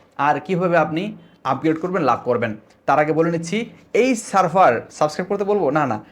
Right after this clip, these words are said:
এই সার্ভার যদি আপনি নেন, মানে আপডেট করে নেন, যারা already গোল্ড নিয়েছেন তাদের কিন্তু দুইটা অ্যাপসই থাকবে, গোল্ড অ্যাপসটাও থাকবে, আবার এই গোল্ড প্রো অ্যাপটাও থাকবে, মানে কাস্টমারদেরকে আপনি দুইটাই দিতে পারবেন। তো এইটা দেওয়ার ক্ষেত্রে কিন্তু আপনি কাস্টমারদের থেকে আলাদা চার্জ নিতে পারবেন। হ্যাঁ, এটা আপনি করতে পারবেন সহজেই, অনেক ভালো হলো।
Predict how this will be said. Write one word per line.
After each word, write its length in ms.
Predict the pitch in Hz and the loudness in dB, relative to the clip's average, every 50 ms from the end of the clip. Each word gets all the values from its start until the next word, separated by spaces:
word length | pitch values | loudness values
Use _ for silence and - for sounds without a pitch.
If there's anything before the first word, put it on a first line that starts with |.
| _ - _ - | _ -16 _ 0
এই 160 | 190 233 226 | 2 2 2
সার্ভার 600 | 214 - - 190 180 175 165 214 214 160 143 180 208 - - - _ - | 0 0 2 2 2 2 2 4 4 6 6 4 2 -2 -14 -20 _ -6
যদি 160 | 160 170 202 | -2 0 0
আপনি 180 | 196 160 185 165 | 2 2 2 4
নেন, 260 | 160 165 160 143 131 | 4 6 4 4 4
মানে 140 | 139 151 151 | 2 2 2
আপডেট 320 | 151 156 143 175 185 180 | 2 2 2 2 0 2
করে 180 | 180 170 143 135 | 2 2 4 4
নেন, 160 | 151 180 180 | 2 2 2
যারা 240 | 165 165 165 151 - - | 2 4 4 4 4 4
already 320 | 151 160 165 160 160 151 | 4 4 4 2 2 0
গোল্ড 240 | - 147 165 170 160 147 | 2 2 2 2 2 0
নিয়েছেন 460 | 147 143 139 123 - - 123 - 233 - - _ _ - | 0 -2 -2 -2 -2 -4 -4 -4 -6 -12 -16 _ _ -4
তাদের 220 | 151 160 175 165 | -2 -2 -2 -4
কিন্তু 160 | 185 190 175 | -6 -8 -8
দুইটা 280 | 139 151 185 208 202 185 | -4 -4 -4 -2 0 0
অ্যাপসই 220 | 156 - - - | 0 0 -4 -8
থাকবে, 360 | - 135 123 113 110 107 - - - 131 | -6 -6 -6 -6 -6 -10 -10 -12 -14 -4
গোল্ড 260 | 127 156 175 180 185 | 0 2 4 4 4
অ্যাপসটাও 320 | 185 175 175 - 208 202 | 4 0 2 0 0 0
থাকবে, 340 | 196 202 202 185 185 226 254 - - _ _ - | 0 -2 -4 -4 -2 -4 -4 -4 -6 _ _ -4
আবার 220 | 147 151 170 165 | 0 2 4 4
এই 80 | 175 156 | 2 2
গোল্ড 300 | 135 139 165 196 202 190 | 0 2 2 2 2 0
প্রো 180 | 180 - 185 180 | -2 0 2 2
অ্যাপটাও 300 | 160 156 - 147 127 123 | 2 2 2 2 0 0
থাকবে, 360 | - 120 113 113 110 87 - - - _ - - | 0 -4 -4 -4 -8 -8 -10 -12 -20 _ -4 -2
মানে 100 | 151 151 | -2 0
কাস্টমারদেরকে 600 | - 151 156 156 202 190 190 185 196 190 190 185 | 0 0 0 0 0 0 0 0 0 0 0 0
আপনি 260 | 180 185 190 202 185 | 0 0 -4 -6 -2
দুইটাই 300 | 151 170 208 208 214 196 | 0 0 0 2 2 0
দিতে 180 | 156 160 151 | 2 0 0
পারবেন। 340 | 131 123 117 113 110 104 - - _ _ _ - | 2 2 0 0 -2 -6 -8 -10 _ _ _ 2
তো 60 | 151 | 2
এইটা 220 | 165 196 190 208 | 2 4 2 2
দেওয়ার 200 | 180 185 190 202 | 2 4 2 2
ক্ষেত্রে 280 | 190 208 190 196 208 202 | 2 -2 -6 -4 -2 -2
কিন্তু 220 | 202 185 180 202 | -2 -2 0 -2
আপনি 160 | 185 160 185 | -2 -2 -2
কাস্টমারদের 480 | 170 170 160 - 185 170 170 165 165 156 | -2 -2 -2 -2 -2 -2 -2 -2 -2 -4
থেকে 220 | 156 160 160 165 | -4 -4 -2 0
আলাদা 220 | - 156 143 135 147 | 2 2 0 0 0
চার্জ 220 | 147 143 131 135 | 0 0 0 0
নিতে 140 | 143 139 143 | -2 -4 0
পারবেন। 320 | 135 135 131 131 131 131 - - _ _ _ _ _ _ - _ - - | 0 0 2 0 -2 -2 -6 -16 _ _ _ _ _ _ -20 _ -4 -2
হ্যাঁ, 180 | 202 156 - - | 0 0 0 0
এটা 140 | - 226 214 | 0 0 0
আপনি 160 | 196 190 180 | 0 0 -4
করতে 220 | 170 165 165 175 | -4 0 2 2
পারবেন 220 | 156 151 139 135 127 | 2 2 2 0 -2
সহজেই, 460 | - 147 139 131 120 135 120 107 107 - | -2 -2 -4 -2 0 -2 -2 -2 -4 -4
অনেক 160 | - 165 170 | -4 -2 0
ভালো 200 | 143 135 127 135 | 2 2 2 2
হলো। 220 | 135 123 117 110 | 2 2 0 0